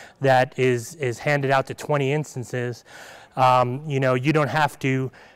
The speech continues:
uh, use twenty terabytes of actual storage, right? Because with the deduplication,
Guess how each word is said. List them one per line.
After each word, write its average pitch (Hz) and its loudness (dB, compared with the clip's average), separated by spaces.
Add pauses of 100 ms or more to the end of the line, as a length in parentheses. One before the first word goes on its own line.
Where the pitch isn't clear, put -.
(160)
uh, 123 4
use 135 0
twenty 147 0
terabytes 127 0
of 127 -2
actual 127 -2
storage, 135 2
right? 135 -2
Because 127 -6
with 135 -2
the 131 -2
deduplication, 131 -4